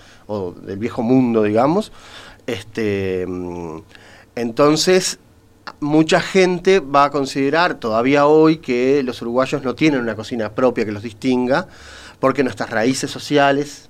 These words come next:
eh, están en Europa, ¿no? Entonces piensan que comemos como los italianos o como los españoles, y después cuando comparamos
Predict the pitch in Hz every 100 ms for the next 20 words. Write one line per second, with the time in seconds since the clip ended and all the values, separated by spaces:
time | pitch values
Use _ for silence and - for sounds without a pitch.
0 | - 104 95 104 - 123 117 98 98 123
1 | 123 - 87 90 127 113 120 110 - -
2 | - - 120 117 131 117 104 113 117 110
3 | 110 107 110 107 110 123 113 107 104 113
4 | - 123 131 165 95 104 107 117 104 92
5 | - 101 104 104 120 107 101